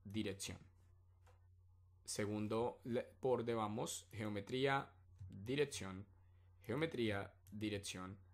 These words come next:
geometría, dirección. Y esto nos va a crear nuestra superficie correspondiente. Tenemos superficie A, como la pueden ver aquí. Vamos a presionar OK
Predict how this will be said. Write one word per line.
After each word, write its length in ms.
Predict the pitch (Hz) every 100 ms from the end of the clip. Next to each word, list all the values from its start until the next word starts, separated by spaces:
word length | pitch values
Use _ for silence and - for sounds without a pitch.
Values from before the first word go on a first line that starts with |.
| - - -
geometría, 840 | 107 110 104 101 98 92 92 92 - - - - - - -
dirección. 580 | 98 85 - - - - - - - -
Y 140 | 160
esto 340 | 156 - 117 113
nos 220 | 110 107
va 60 |
a 60 | 98
crear 420 | 104 104 101 98 101
nuestra 520 | 110 117 113 113 110
superficie 880 | - 95 107 104 101 95 - 95 92
correspondiente. 960 | 87 82 - - 80 58 52 - - -
Tenemos 320 | 98 98 95
superficie 680 | 95 92 - 101 95 - -
A, 320 | 107 143 180 - - - - - - - - - - - -
como 200 | 101 98
la 100 | 98
pueden 220 | 92 90
ver 140 | 92
aquí. 340 | 95 127 147 - - - - -
Vamos 260 | 104 95 98
a 80 | 95
presionar 420 | 95 92 92 95
OK 300 | 101 117 139